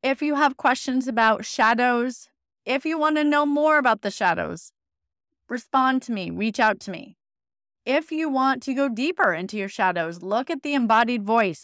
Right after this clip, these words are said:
I go deep into the shadows of the voice, of the suppression of different centers.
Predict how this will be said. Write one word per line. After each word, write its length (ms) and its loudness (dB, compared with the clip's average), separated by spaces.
I 140 0
go 160 -4
deep 420 -6
into 180 -4
the 120 -6
shadows 580 0
of 160 -10
the 80 -6
voice, 600 -4
of 140 -6
the 100 -6
suppression 800 -4
of 420 0
different 480 -6
centers. 920 -2